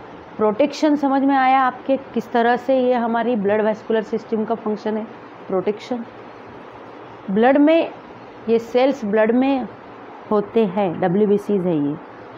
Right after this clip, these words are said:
White blood cells है ये। ये दो सेल्स क्या करते हैं? फॉरेन पार्टिकल एंटर हुए कि उनको खाते हैं। ये खाता नहीं है फॉरेन पार्टिकल को, lymphocytes। तो क्या करते हैं?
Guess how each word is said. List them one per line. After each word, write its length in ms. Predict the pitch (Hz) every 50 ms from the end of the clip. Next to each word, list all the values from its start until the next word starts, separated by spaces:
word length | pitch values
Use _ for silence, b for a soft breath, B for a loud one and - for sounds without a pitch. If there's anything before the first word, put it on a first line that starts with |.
| -
White 220 | 185 208 226 240 220
blood 220 | 220 240 233 226
cells 380 | 226 - 208 185 175 170 - 170
है 60 | 151
ये। 300 | 147 143 151 156 - - - - - - - - - - - - - - - - - - - - - - - - - - - - - - - - - - - - - - - - - -
ये 140 | 220 262 233
दो 280 | 208 233 262 285 294
सेल्स 500 | 285 294 269 254 262 269 247 - - - -
क्या 120 | 247 233
करते 340 | 233 240 254 247 254 - 277
हैं? 120 | 262 269 277
फॉरेन 320 | 269 233 220 214 233 233
पार्टिकल 460 | 202 214 202 196 214 - 220 226 214 -
एंटर 340 | - 202 214 220 214 254 254
हुए 200 | 285 269 202 180
कि 120 | - 233
उनको 220 | 226 214 220 247 247
खाते 360 | 247 - 208 170 - - 156
हैं। 220 | 156 156 139 - - - - - - - - - - - - - - - 202
ये 320 | 208 233 254 269 277 453 - - - -
खाता 280 | - - 190 185 - 277
नहीं 260 | 285 294 294 254 180
है 60 | 143
फॉरेन 440 | 147 - - - - 196 190 208 214
पार्टिकल 400 | 190 190 175 156 175 - - 160
को, 120 | 143 - 160
lymphocytes। 640 | 180 208 202 202 - 196 185 - 175 151 - -
तो 80 | - 190
क्या 160 | - 220 220
करते 320 | 226 262 247 247 - 277
हैं? 120 | 269 311